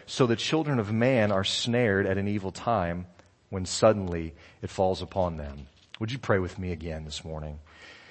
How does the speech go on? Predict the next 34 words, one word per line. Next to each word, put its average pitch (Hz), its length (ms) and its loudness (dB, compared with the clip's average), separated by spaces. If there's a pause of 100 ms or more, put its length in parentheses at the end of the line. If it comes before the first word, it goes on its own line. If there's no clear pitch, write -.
(460)
God, 107 440 8
we 107 260 2
need 113 280 4
you 92 120 -2
here. 82 440 -4 (1400)
We 110 200 4
have, 104 320 6 (500)
we 127 140 6
have 92 320 2 (100)
no 117 320 8
hope 117 360 8
of 98 140 0
understanding 101 720 0
passages 92 540 0
like 90 280 0
this 90 300 -2
without 90 280 0
your 87 100 -8
Spirit. 90 500 -4 (1120)
And 98 380 -2 (640)
Lord, 117 200 6
in 107 120 4
ways 110 400 6
that 101 120 2
we 110 180 0
just - 460 0
maybe 110 380 0
don't 107 200 2
even 98 200 0
know 98 160 2
how 95 140 2
to 95 80 2
pray 107 460 0 (420)
today. 85 460 -4